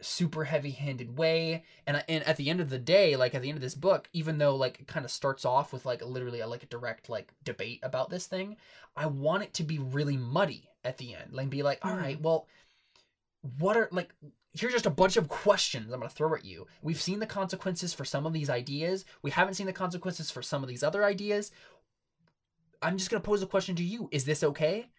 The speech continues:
Speaker 1: Like, is communism bad?" Right? And that's the, the sort of feeling I want to have at the end of this book. And so you can think about it yourself.
Speaker 2: Right.
Speaker 1: And go look it up and be like, "Oh, wow, these ideas are really interesting. And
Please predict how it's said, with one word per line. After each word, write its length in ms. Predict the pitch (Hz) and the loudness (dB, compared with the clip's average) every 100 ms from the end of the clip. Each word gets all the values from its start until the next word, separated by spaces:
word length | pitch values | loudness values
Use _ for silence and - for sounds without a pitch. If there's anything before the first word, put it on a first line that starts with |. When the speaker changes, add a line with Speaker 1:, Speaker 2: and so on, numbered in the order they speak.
| _ _ | _ _
Speaker 1:
Like, 240 | 156 156 - | 2 2 -2
is 160 | - 135 | -8 -6
communism 520 | - 175 190 214 226 | -2 -2 0 -2 0
bad?" 360 | 226 233 254 269 _ _ | 2 2 0 -6 _ _
Right? 220 | 143 180 165 | 6 6 4
And 140 | 151 | 2
that's 240 | 156 175 - | 2 0 0
the, 160 | 147 131 | 0 0
the 100 | 151 | -6
sort 260 | 143 - 151 | -2 2 2
of 80 | 139 | 2
feeling 300 | 170 175 143 | -2 0 0
I 60 | |
want 200 | 127 131 131 | 0 0 -2
to 60 | |
have 320 | 135 - 165 | -6 2 2
at 80 | 139 | 2
the 140 | 131 - | -6 -2
end 180 | 156 156 | 2 2
of 100 | 117 | 0
this 120 | 120 | -8
book. 480 | - 320 185 - - _ _ _ _ _ _ _ _ _ _ _ | 4 6 6 2 -18 _ _ _ _ _ _ _ _ _ _ _
And 180 | 165 165 | 0 0
so 140 | - 160 | 2 2
you 200 | 151 233 | 2 0
can 160 | 196 | 0
think 200 | 156 151 143 | 0 0 0
about 240 | 131 127 | 0 0
it 60 | - | -2
yourself. 760 | 117 - - 117 - - - - | -4 0 0 -2 -6 -20 -14 -4
Speaker 2:
Right. 200 | 156 - - | -2 -2 -8
Speaker 1:
And 200 | - 147 | 0 0
go 220 | 135 156 160 | 8 8 8
look 340 | 135 143 170 | 4 2 4
it 80 | 156 | 6
up 200 | 151 - | 6 2
and 100 | 131 | -4
be 140 | 131 | -2
like, 320 | 127 123 - - _ _ - | 2 0 -2 -14 _ _ -2
"Oh, 120 | 147 | 4
wow, 200 | 151 165 | 6 4
these 180 | 131 135 | 2 -2
ideas 360 | 175 127 151 165 | -4 -4 -6 -4
are 80 | |
really 200 | 127 127 | -4 -6
interesting. 640 | - 180 220 - 120 98 - | -6 -6 -6 -6 -10 -12 -12
And 380 | 131 127 120 | -8 -8 -8